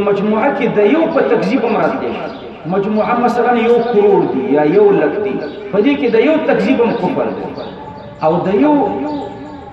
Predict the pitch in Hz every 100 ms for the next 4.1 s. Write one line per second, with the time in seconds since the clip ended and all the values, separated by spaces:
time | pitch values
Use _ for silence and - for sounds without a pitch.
0 | - - - 165 185 247 285 170 175 175
1 | 190 196 175 156 - - - 151 147 -
2 | - 180 190 196 185 202 247 254 208 214
3 | 262 254 247 247 247 262 233 202 247 277